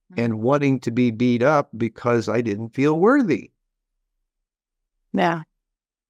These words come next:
Speaker 2: Once I got the place was, "I'm worthy." Now, this happened in twenty sixteen, believe it or not.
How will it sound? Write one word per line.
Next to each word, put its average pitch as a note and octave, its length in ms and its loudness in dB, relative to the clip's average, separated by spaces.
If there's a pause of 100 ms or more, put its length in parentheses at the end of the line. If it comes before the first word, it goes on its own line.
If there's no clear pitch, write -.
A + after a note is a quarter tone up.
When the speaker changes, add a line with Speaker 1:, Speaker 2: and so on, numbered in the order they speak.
(880)
Speaker 2:
Once C3 200 -4
I E3+ 60 4
got E3 240 2
the D3 80 0
place D#3 320 2
was, A#2+ 280 -4 (680)
"I'm A2 180 -2
worthy." C#3+ 400 2
Now, A2+ 140 0
this F3 160 0
happened C3+ 460 -2
in A2+ 300 -4 (340)
twenty G3+ 320 2
sixteen, F#3+ 1000 0
believe B2+ 380 0
it A2 100 0
or G#2 60 -2
not. G2+ 320 0